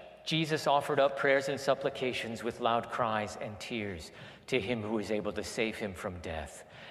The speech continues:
And he was heard because of his reverence. And although he was a son, he learned obedience through what he suffered. And being made perfect, he became the source of eternal salvation to all who obey him."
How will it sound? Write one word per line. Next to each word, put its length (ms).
And 180
he 200
was 280
heard 520
because 380
of 100
his 200
reverence. 600
And 180
although 540
he 180
was 320
a 140
son, 440
he 200
learned 300
obedience 920
through 240
what 180
he 120
suffered. 520
And 200
being 280
made 260
perfect, 540
he 140
became 440
the 80
source 600
of 160
eternal 520
salvation 840
to 100
all 260
who 180
obey 320
him." 200